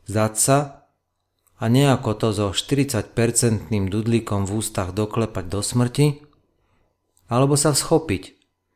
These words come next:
a snažiť sa postaviť späť na svoje miesto. Bol som na prvom poschodí, čo bolo otvorené oddelenie.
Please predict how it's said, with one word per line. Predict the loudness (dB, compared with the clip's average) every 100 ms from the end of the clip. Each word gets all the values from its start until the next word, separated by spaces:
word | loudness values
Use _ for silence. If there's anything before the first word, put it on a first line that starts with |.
| _ _ _ _ _ -6
a |
snažiť | -4 0 0 0
sa | 0 -2
postaviť | -2 -4 -2 -2 0 -2
späť | -2 0 0
na | 0
svoje | 0 0 2
miesto. | 2 0 -2 -6 -12 -12 _ _ _ _ _ _ _ _ _ _ _ _ _ _ -4
Bol | 0 0
som | 0 -2
na | -2
prvom | -2 -2 -2
poschodí, | -2 -4 -4 -6 -4 -6 -8 -20 _ _ _ _ _ _ -16 -6
čo | -4
bolo | 0 2 2
otvorené | -2 0 2 4 4
oddelenie. | 2 0 -2 -4 -6 -8